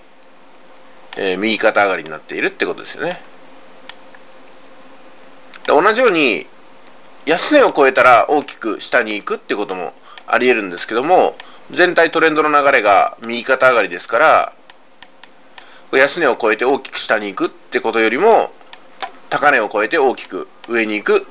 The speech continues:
可能性の方が強いわけで、今回はこれが出たわけですね。まあ、そういうふうに考えていけばいいんじゃないですか。で、四時間。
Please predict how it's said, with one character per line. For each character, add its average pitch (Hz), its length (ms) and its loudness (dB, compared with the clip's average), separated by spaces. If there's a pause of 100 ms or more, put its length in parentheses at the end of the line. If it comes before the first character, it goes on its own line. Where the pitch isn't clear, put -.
(120)
可 - 120 -2
能 98 100 0
性 101 120 -4
の 87 100 -6
方 80 40 -8
が 110 340 2
強 110 180 -4
い - 20 -4
わ 87 80 -6
け 87 80 -12
で、 104 300 -2
今 190 140 -6
回 190 160 2
は 196 260 2 (120)
こ 113 100 -4
れ 110 80 -2
が 98 100 0
出 98 120 -2
た 87 100 -4
わ - 80 -4
け - 80 -18
で - 40 -18
す - 120 -8
ね。 160 180 -2 (1500)
ま - 40 -8
あ、 - 20 -6
そ 185 140 2
う - 20 6
い 185 40 6
う - 20 -4
ふ 170 60 -4
う 180 40 0
に 117 180 0 (240)
考 117 180 -2
え 90 40 0
て 82 80 -10
い - 20 -16
け 82 80 -8
ば 82 60 -4
い - 20 -8
い - 20 -8
ん - 20 -6
じ 67 60 -6
ゃ - 20 -8
な 53 60 -8
い - 20 -16
で - 20 -16
す - 80 -12
か。 - 260 -2 (280)
で、 170 120 2
四 180 120 4
時 208 100 -4
間。 - 200 0